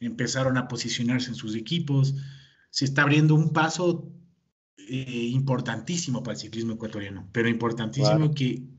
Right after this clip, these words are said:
Speaker 1: estoy seguro que ellos en algún momento se darán cuenta de lo importante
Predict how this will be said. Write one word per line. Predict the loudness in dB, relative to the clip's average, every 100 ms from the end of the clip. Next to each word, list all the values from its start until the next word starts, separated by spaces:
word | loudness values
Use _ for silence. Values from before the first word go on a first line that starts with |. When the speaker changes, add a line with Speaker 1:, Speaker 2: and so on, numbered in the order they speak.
| _
Speaker 1:
estoy | -6 4 4
seguro | 6 2 2 2 0
que | -4 -6 -10 _
ellos | -2 0 2
en | 4
algún | 4 6 6
momento | 6 4 0 -2
se | -4 -2
darán | -2 -2 0
cuenta | 0 -2 -2 -4 -6
de | -4 -4
lo | 0
importante | 0 0 -2 -2 0 2 2 0 -4